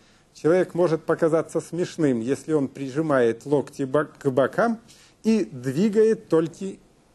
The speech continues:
только кистями рук. Более того, это показатель неуверенности. Словесная координация.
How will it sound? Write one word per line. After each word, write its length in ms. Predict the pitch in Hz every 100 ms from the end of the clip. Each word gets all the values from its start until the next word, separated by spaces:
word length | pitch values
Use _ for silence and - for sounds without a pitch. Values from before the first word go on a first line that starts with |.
| _ -
только 380 | 185 196 226
кистями 600 | 214 214 - - 147 143
рук. 340 | 143 113 - - _ _ _
Более 380 | 127 180 147 123
того, 360 | 127 110 107 - - _ -
это 280 | 170 208
показатель 680 | - 196 202 156 165 190 185
неуверенности. 960 | 165 175 180 220 139 110 104 101 - 117 _ _ _ _ _ _ _ _ _ _ _ _ _
Словесная 680 | - 170 135 139 - 170 160
координация. 800 | 139 123 113 110 107 - 104